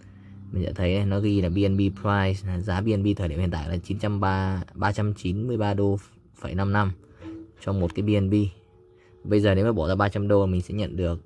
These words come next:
không phẩy bảy sáu hai B N B. Phí là, là không có. Đó, cho nên là mình ấn nút continue. Sau khi cô chú anh chị và các bạn ấn nút continue, mình sẽ điền email.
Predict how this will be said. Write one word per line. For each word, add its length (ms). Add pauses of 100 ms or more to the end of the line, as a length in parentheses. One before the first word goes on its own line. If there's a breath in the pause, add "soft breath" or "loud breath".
(100)
không 260
phẩy 120
bảy 200
sáu 200
hai 320
B 60
N 200
B. 40 (840)
Phí 220
là, 380
là 340
không 220
có. 220 (300)
Đó, 200
cho 60
nên 120
là 60
mình 180
ấn 120
nút 160
continue. 480 (800 loud breath)
Sau 120
khi 200
cô 120
chú 80
anh 140
chị 100
và 60
các 80
bạn 160
ấn 120
nút 140
continue, 380
mình 140
sẽ 100
điền 180
email. 360